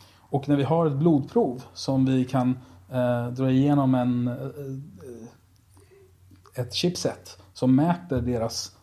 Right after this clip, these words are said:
D N A, då kan vi för varje person räkna ut hur pass hög genetisk risk de har för att utveckla schizofreni.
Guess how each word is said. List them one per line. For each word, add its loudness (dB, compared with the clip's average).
D 0
N 6
A, 4
då -6
kan 2
vi 4
för -2
varje 2
person 0
räkna -2
ut -2
hur -4
pass -8
hög 0
genetisk -2
risk -4
de -2
har -2
för -8
att -10
utveckla -6
schizofreni. -12